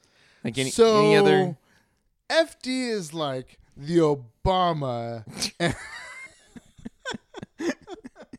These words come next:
Speaker 2: I'm sorry.
Speaker 1: Which F D? The, the Dark Rebel is, is
Speaker 2: What?
Speaker 1: the <laughs>
Speaker 2: What?
Speaker 1: I'm just saying.
Speaker 2: Wow.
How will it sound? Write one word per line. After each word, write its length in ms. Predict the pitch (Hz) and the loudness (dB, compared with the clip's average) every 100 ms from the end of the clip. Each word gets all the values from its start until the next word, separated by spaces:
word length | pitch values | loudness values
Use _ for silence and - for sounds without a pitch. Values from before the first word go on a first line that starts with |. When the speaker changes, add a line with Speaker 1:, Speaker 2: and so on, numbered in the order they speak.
| - 180 - _ 156 - - - _ _ _ - - _ 240 240 | -18 -18 -20 _ -20 -20 -20 -20 _ _ _ -20 -20 _ -14 -10
Speaker 2:
I'm 160 | 165 165 | -6 -6
sorry. 340 | - 131 110 - - - - - - 185 190 180 | -6 -8 -10 -14 -18 -18 -16 -16 -16 -18 -14 2
Speaker 1:
Which 220 | 160 180 | 4 6
F 140 | 165 135 | 4 2
D? 220 | 131 110 | 0 -2
The, 240 | 107 110 - | 0 -2 -2
the 280 | 117 117 113 | -2 0 0
Dark 420 | 110 117 147 147 | -4 0 2 2
Rebel 460 | 165 180 214 220 - 156 151 - 165 | 2 4 4 2 0 -6 -8 -4 0
is, 220 | 175 - 539 | 0 0 -2
is 160 | 339 339 | -2 4
Speaker 2:
What? 400 | 381 640 - 403 381 - 320 - | 8 8 8 2 -12 -14 -20 -6
Speaker 1:
the 60 | - | -2
<laughs> 160 | - | -2
Speaker 2:
What? 300 | 240 381 605 605 - | 10 12 12 12 6
Speaker 1:
I'm 80 | |
just 180 | 165 202 | 0 2
saying. 240 | 220 233 160 | 4 4 6
Speaker 2:
Wow. 640 | 226 233 220 190 175 147 | 10 12 12 8 4 -2